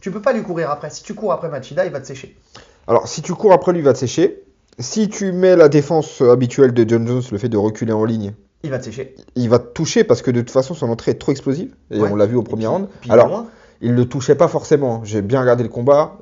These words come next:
Speaker 2: Euh, il le touchait pas forcément. Il l'a touché une fois peut-être, je te dis, sur le low kick. Mais
Speaker 1: Ouais.
Speaker 2: sinon, sur les autres entrées, il y a pas de danger, hein.
Speaker 1: Hmm.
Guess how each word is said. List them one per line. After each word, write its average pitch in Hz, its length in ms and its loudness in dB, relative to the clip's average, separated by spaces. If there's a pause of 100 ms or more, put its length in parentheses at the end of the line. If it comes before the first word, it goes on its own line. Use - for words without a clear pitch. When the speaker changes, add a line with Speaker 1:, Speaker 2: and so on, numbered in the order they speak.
Speaker 2:
Euh, 95 260 -6
il 104 120 -6
le 101 100 -2
touchait 107 240 -8
pas 110 140 -6
forcément. 98 560 -10
Il 98 80 -10
l'a 101 100 -4
touché - 240 -12
une 127 200 -4
fois 131 260 2
peut-être, 127 380 -6 (380)
je - 60 -20
te - 100 -14
dis, 104 120 -8
sur 98 160 -2
le 98 60 -2
low 98 120 -2
kick. 139 240 -10
Mais 101 80 -6
Speaker 1:
Ouais. 110 80 -4
Speaker 2:
sinon, 123 320 -4
sur 107 180 -2
les 101 140 0
autres 101 200 -6
entrées, 127 240 -2
il 117 60 0
y 104 40 0
a 98 40 -2
pas 110 140 -4
de 107 60 -6
danger, 98 260 -6
hein. 90 100 -14 (320)
Speaker 1:
Hmm. 127 60 -16